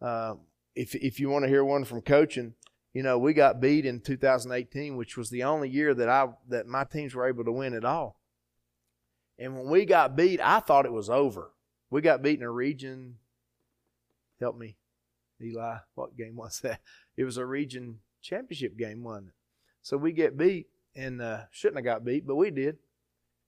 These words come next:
And I thought it was over, and it just took a, it took a word from a friend of mine to get me back on, on my horse. But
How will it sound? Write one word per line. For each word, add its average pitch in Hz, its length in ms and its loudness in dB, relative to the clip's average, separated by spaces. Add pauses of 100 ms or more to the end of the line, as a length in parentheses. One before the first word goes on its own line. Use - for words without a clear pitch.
(260)
And 135 120 -2
I 202 80 0
thought 170 220 4
it 143 60 -2
was 135 160 -4
over, 147 300 4
and 135 100 -4
it 185 120 -2
just 180 200 -4
took 165 200 -2
a, 123 180 -2
it 156 160 -6
took 180 220 -2
a 135 40 2
word 143 320 2
from 123 200 -10
a 113 40 -10
friend 156 300 -6
of 117 60 -8
mine 110 400 -6
to 101 160 -10 (120)
get 127 140 -6
me 127 100 -14
back 120 300 -4
on, 110 280 -10 (220)
on 120 180 -10
my 104 100 -8
horse. 117 420 -6 (520)
But 135 300 0